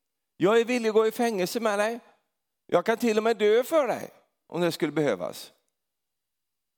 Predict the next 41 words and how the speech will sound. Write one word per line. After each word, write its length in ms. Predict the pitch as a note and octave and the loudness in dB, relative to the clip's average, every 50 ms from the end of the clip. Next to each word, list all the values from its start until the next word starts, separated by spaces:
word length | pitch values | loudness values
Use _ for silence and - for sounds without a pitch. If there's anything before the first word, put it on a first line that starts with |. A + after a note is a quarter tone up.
| _ - - | _ -8 -4
Och 80 | B2 | -2
nu 120 | B2+ B2 B2 | 0 0 0
var 100 | C#3+ G3 | 0 0
inte 160 | G#3 E3 E3 | -2 -2 -4
de 120 | D3+ D#3+ | -4 -2
andra 240 | D#3+ D3+ A#2+ A2 A2+ | -2 -4 -4 -2 -2
något 120 | A#2+ A#2+ G#2 | -2 -2 -4
bättre, 280 | G2 G2+ - - A2 | -6 -6 -8 -10 -10
för, 300 | - - G#2+ G2 - - | -6 -4 -4 -4 -6 -8
och 220 | - - G2 A#2 G2 | -8 -6 -6 -6 -6
det 140 | G#2 G2+ | -6 -10
sa 280 | - - - D#3+ C3 A2 | -8 -6 -4 -2 -2 -2
de 180 | F#2+ G#2+ G#2+ A2+ | -4 -6 -6 -4
andra 340 | A2 G#2+ E2+ D2+ D#2+ E2+ | -4 -6 -4 -4 -4 -4
också. 380 | D2 B1 - - - - B2+ B2+ - - - - - - - _ _ _ - - - _ _ _ _ _ _ _ _ _ _ _ - | -4 -4 -8 -10 -6 -4 -4 -6 -6 -10 -20 -20 -20 -20 -20 _ _ _ -20 -20 -20 _ _ _ _ _ _ _ _ _ _ _ -6
Så, 140 | - A2 - | -6 -6 -4
så, 140 | - B2+ A#2+ G2 - - - G#2 | -4 -6 -6 -6 -8 -14 -12 -10
så 80 | - | -4
alla 360 | - - B2+ A2 G#2+ C3+ F#3 | -2 -2 -2 -2 -2 -4 -4
stod 300 | F3+ - - C#3 B2 A#2 | -4 -2 -4 -4 -2 -2
där 100 | G#2 G2+ | -2 -2
med 140 | G#2+ G#2+ G2+ | -2 -2 -4
en 80 | G#2+ G2 | -4 -4
hög 380 | F2 A#2 G2 G2 G2 E2+ - | -2 -2 -2 -2 -2 -4 -8
svansföring, 720 | - - A2+ G#2+ G2+ F#2 - - F2 C#2+ - - D#2+ D2 C#2 | -6 -4 -4 -4 -4 -6 -6 -6 -6 -6 -6 -6 -10 -10 -12
va? 140 | C2 B1+ - _ _ _ _ _ _ _ _ _ _ _ _ _ _ _ _ _ _ _ _ _ _ _ _ _ _ _ _ _ _ _ _ _ _ _ _ _ _ _ _ _ _ | -16 -16 -18 _ _ _ _ _ _ _ _ _ _ _ _ _ _ _ _ _ _ _ _ _ _ _ _ _ _ _ _ _ _ _ _ _ _ _ _ _ _ _ _ _ _
Och 140 | - C3+ | -2 2
Jesus 220 | D3+ D3 C3+ C3 - | 2 2 2 0 0
bara 140 | B2 C#3+ C3+ | -2 -2 -2
tittar 380 | - - C3+ - - - G2 | -2 -4 -6 -6 -4 -4 -4
på 220 | G2+ - G#2+ G2 F#2+ | -2 0 -2 -2 0
den: 60 | G2+ | 0
"Ja, 80 | G#2 | -2
men 180 | A2 A2+ G#2+ G#2+ | -2 -2 -4 -4
du, 180 | G2+ F2+ E2 - _ _ _ _ _ _ - | -4 -6 -6 -8 _ _ _ _ _ _ -4
det 120 | A#2 A2 | -2 -2
är 80 | G2 F2 | -2 -2
så 140 | - - F2 | -4 -4 -4
här, 120 | E2+ F2 | -4 -4
det, 200 | E2 D2+ - - - | -6 -8 -8 -8 -10
det, 180 | B1 B1+ - | -10 -12 -12